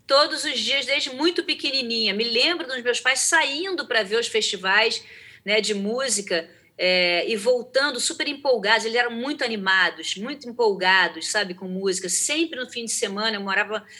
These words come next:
numa casa e, onde moravam meus avós também, era uma família grande, e sempre muita música. Então, é, é, é, assim, eu não consigo te dizer o que que veio antes, sabe? Mas eu,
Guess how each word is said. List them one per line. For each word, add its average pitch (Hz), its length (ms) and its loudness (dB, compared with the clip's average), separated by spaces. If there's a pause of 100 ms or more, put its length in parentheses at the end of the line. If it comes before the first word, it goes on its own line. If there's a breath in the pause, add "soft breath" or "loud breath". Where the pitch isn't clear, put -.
(140 loud breath)
numa 202 220 2
casa 196 680 4 (280 soft breath)
e, 185 440 0
onde 208 180 -4
moravam 196 340 2
meus 196 200 -2
avós 196 580 2
também, 208 240 -2
era 196 80 0
uma 196 100 -6
família 220 360 0
grande, 214 720 -2 (120)
e 202 80 -6
sempre 277 400 0
muita 277 380 0
música. 185 640 -2 (160)
Então, 247 1080 -2
é, 123 80 -4
é, - 580 -4
é, - 140 -2
assim, 220 140 0
eu 240 80 2
não 240 100 -6
consigo 254 300 0
te 285 100 -6
dizer 247 280 2
o 254 40 4
que 269 140 -4
que 240 140 -8
veio 240 340 6
antes, 214 640 0
sabe? 190 320 2
Mas 190 260 0
eu, 208 240 4